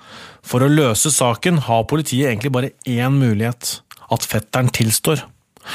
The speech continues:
Og de har fire uker på seg til å få han til å gjøre det. Fetterens forsvarer har kontor i Stavanger, og er som regel ikke til stede. Men en mann får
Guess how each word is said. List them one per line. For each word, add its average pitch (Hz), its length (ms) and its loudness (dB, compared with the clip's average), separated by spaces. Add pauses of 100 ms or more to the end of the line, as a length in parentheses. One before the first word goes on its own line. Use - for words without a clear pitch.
(140)
Og 139 80 2
de 214 80 2
har 156 80 -2
fire 147 560 2
uker 123 380 0
på 120 100 -2
seg 165 400 2
til 139 140 -2
å 135 60 -6
få 120 260 0
han 120 160 0
til 139 100 2
å 123 40 2
gjøre 110 180 0
det. 117 60 -6 (1800)
Fetterens 160 420 0
forsvarer 139 580 2
har 123 200 2
kontor 131 480 0
i 120 100 -4
Stavanger, 104 500 -2 (460)
og 135 100 4
er 117 80 0
som 143 160 4
regel 120 460 0
ikke 117 160 -8
til 120 120 -2
stede. 107 380 -2 (880)
Men 147 200 0 (180)
en 180 260 4
mann 143 280 4 (200)
får 147 220 2